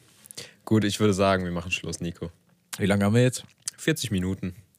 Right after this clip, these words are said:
Speaker 2: Das ist doch eine gute Zeit.
Speaker 1: Ja, geschnitten wird das ein bisschen weniger. Aber ich hab halt jetzt gedacht, ich hatte ja schon längere Folgen gehabt und auch kürzere, dass wir uns so zwischen dreißig und fünfzig Minuten einpendeln. Oder zwischen einer halben und einer ganzen Stunde.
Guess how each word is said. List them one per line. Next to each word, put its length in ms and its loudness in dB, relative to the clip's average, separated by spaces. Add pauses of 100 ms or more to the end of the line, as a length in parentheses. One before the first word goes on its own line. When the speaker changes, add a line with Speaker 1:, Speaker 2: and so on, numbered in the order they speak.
(200)
Speaker 2:
Das 160 2
ist 160 -2
doch 140 -2
eine 100 -4
gute 240 -6
Zeit. 380 -6
Speaker 1:
Ja, 200 2
geschnitten 460 0
wird 140 0
das 100 -6
ein 60 -4
bisschen 260 -2
weniger. 540 -2
Aber 380 2
ich 200 -8 (120)
hab 280 -2
halt 280 2
jetzt 180 0
gedacht, 340 0
ich 120 -4
hatte 120 -2
ja 80 -2
schon 220 -6
längere 320 2
Folgen 260 2
gehabt 280 0
und 60 -8
auch 120 -10
kürzere, 580 -2 (380)
dass 160 -2
wir 100 0
uns 140 -2
so 80 -6
zwischen 340 -6
dreißig 520 -2
und 240 -6
fünfzig 440 -6
Minuten 280 -6
einpendeln. 500 -8 (160)
Oder 180 -2
zwischen 340 -4
einer 140 -2
halben 240 0
und 120 -6
einer 80 -4
ganzen 300 -8
Stunde. 420 -6